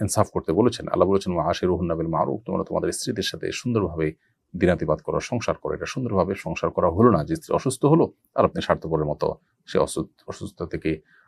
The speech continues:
আহ, হয়তো আরোগ্য লাভ করবে না, হয়তো এমন রোগ হয়েছে যে রোগটা অনেক, আহ, জটিল বা কঠিন, ক্যান্সার ধরা পড়েছে বা এরকম কিছু, আপনি সেটা আঁচ করতে পেরে অনেক টাকা খরচ হবে, আপনি তার চিকিৎসা না করে তাকে অ্যাভয়েড করলেন, তালাক দিলেন বা আপনি বিকল্প চিন্তা করলেন।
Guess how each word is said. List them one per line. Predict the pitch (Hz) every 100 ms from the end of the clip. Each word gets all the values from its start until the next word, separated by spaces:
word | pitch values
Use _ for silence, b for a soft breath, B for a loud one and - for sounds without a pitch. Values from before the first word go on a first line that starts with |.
| -
আহ, | 80 78 76
হয়তো | 87 80
আরোগ্য | 80 80 78
লাভ | - -
করবে | 80 80
না, | 78
হয়তো | 85 90
এমন | 87 101 98
রোগ | 92 85 - -
হয়েছে | 98 -
যে | 85
রোগটা | 85 80 -
অনেক, | 78 78 - -
আহ, | 85 80 82
জটিল | 90 82 80
বা | 78 -
কঠিন, | 95 80
ক্যান্সার | 78 80 - 80
ধরা | -
পড়েছে | - 82 -
বা | -
এরকম | - 135 110
কিছু, | 85 - b b b b
আপনি | - 120
সেটা | 104 -
আঁচ | -
করতে | - 113 117
পেরে | 117 139 156
অনেক | 82
টাকা | - - 113
খরচ | 120 120 127
হবে, | 151
আপনি | 135 - 87
তার | 80
চিকিৎসা | 80 - - 80 78
না | 78
করে | - 135 165 b b b b _
তাকে | - 80
অ্যাভয়েড | 80 113
করলেন, | 117 113 117
তালাক | 113 92 107
দিলেন | 123 143
বা | 113
আপনি | - 87
বিকল্প | - - - -
চিন্তা | 127 110
করলেন। | - - -